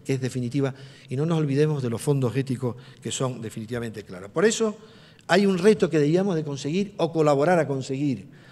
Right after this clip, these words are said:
Y esta, esta cumbre puede ser un motivo fundamental, y yo confío mucho en ella por el peso específico que tiene y debe de tener, que deberíamos de conseguir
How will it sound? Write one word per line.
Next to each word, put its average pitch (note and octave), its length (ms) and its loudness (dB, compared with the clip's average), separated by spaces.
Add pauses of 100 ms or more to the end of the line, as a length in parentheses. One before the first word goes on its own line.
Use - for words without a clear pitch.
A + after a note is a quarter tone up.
(320)
Y D#3 80 0
esta, D#3+ 300 0
esta D3 220 -4
cumbre D#3 300 -4
puede C#3 220 -4
ser D3 160 -4
un C#3 140 -6
motivo C#3 340 -4
fundamental, C3 720 -6 (120)
y C3 60 -10
yo C#3+ 140 -2
confío C#3+ 340 -4
mucho C#3 400 -6 (240)
en B2 140 -8
ella C#3+ 240 -2
por A#2+ 140 -4
el A2+ 100 -4
peso E3+ 320 -2
específico C#3 680 -8 (280)
que B2 100 -2
tiene C#3+ 240 2
y B2+ 80 4
debe A#2+ 220 4
de G#2+ 120 0
tener, F2+ 340 -4 (500)
que B2+ 80 2
deberíamos D3 400 4
de C#3+ 80 2
conseguir C3+ 480 -4